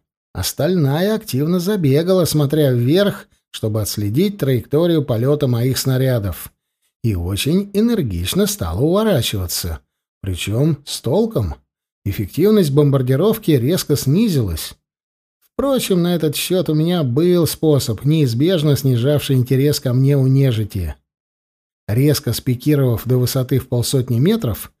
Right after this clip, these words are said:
я вызвал своего элементаля. При этом террор слопотал две стрелы в крылья,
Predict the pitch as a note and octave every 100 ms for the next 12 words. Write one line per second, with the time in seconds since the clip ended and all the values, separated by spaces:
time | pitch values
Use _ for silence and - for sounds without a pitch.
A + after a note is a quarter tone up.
0 | _ _ _ - D3 A3+ F3+ F3+ E3+ C#3
1 | C#3 A#2+ C3 C#3+ D3 D3+ D3+ C#3 C#3 C#3
2 | C3 C#3 B2 G2+ E2 - _ _ _ _
3 | _ _ _ _ _ - D#3 A3 F#3+ G3
4 | F3 F3 C#3+ D#3+ D#3+ - D#3 D3+ C#3+ C#3+
5 | D3 C3 D3+ - C#3 C#3 C3 - C#3 G#3
6 | A3+ A3 G#3+ F3